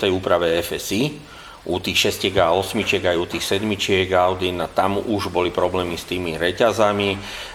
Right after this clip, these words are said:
Mali tam, aj u tej šesky mali tu jedna osmičku motor, zase fungoval bez problémov. Dieselové tam mali, myslím, najmenšie tú jedna devinu,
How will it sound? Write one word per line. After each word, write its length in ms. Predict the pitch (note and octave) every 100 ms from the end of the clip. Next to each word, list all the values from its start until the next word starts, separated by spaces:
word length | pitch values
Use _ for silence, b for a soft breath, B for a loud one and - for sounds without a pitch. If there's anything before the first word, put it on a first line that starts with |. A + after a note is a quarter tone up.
| G2
Mali 320 | F#2+ F#2+ F2+
tam, 400 | F#2+ F2 F2 F2 -
aj 160 | G2
u 80 | A#2+
tej 300 | G#2+ F#2 -
šesky 180 | G#2 A2+
mali 240 | G#2 F#2+
tu 80 | F2+
jedna 320 | E2+ F2 D#2+
osmičku 480 | F#2 G#2 A#2+ G2 A2
motor, 400 | G2+ G2 F#2+ E2+
zase 240 | G2+ G#2+
fungoval 480 | A2 A#2 G#2 G2 F#2
bez 240 | F2 E2+ -
problémov. 480 | F#2 F2+ E2+ E2
Dieselové 480 | D#2+ G2+ - G#2+ F#2+ F#2
tam 180 | G2 F#2
mali, 160 | F#2
myslím, 320 | F2+ - F2
najmenšie 560 | F2+ G2+ G2 F2+ F2+ D#2+
tú 80 | E2
jedna 320 | E2 F2+ D#2+
devinu, 560 | D#2+ A2+ B2 A#2+ A2+